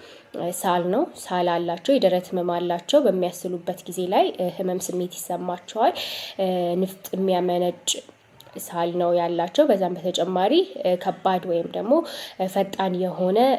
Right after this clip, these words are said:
እም፣ አተነፋፈስ ይኖራቸዋል፣ ትኩሳት ይኖራቸዋል፣ ራስ ምታት ይኖራቸዋል፣ የምግብ ፍላጎት ማጣት፣ ከፍተኛ የሆነ ድካም፣ ማስታወክና ማቅለሽለሽ፣ እ፣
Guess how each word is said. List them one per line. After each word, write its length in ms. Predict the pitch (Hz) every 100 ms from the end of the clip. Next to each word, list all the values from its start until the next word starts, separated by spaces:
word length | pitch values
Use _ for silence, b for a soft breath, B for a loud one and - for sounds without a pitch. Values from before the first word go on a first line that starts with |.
| -
እም፣ 300 | 185 180 180 185 - -
አተነፋፈስ 680 | 185 190 180 185 185 190
ይኖራቸዋል፣ 680 | 220 233 226 220 - 214 202
ትኩሳት 460 | 202 180 - 190 185
ይኖራቸዋል፣ 640 | 190 190 190 190 - 190 185
ራስ 200 | 165 -
ምታት 280 | 180 180 170
ይኖራቸዋል፣ 680 | 185 180 180 - 185 180 185 B B B
የምግብ 320 | 180 180 185
ፍላጎት 500 | - 185 180 185 185
ማጣት፣ 560 | 190 180 - 175 175 185
ከፍተኛ 380 | - 170 - 175 170
የሆነ 300 | 185 185 190 180
ድካም፣ 460 | 180 185 - 185 185 - B B
ማስታወክና 520 | 180 180 190 185 196 240 247
ማቅለሽለሽ፣ 640 | 180 175 175 - 240 277 - -
እ፣ 140 | 170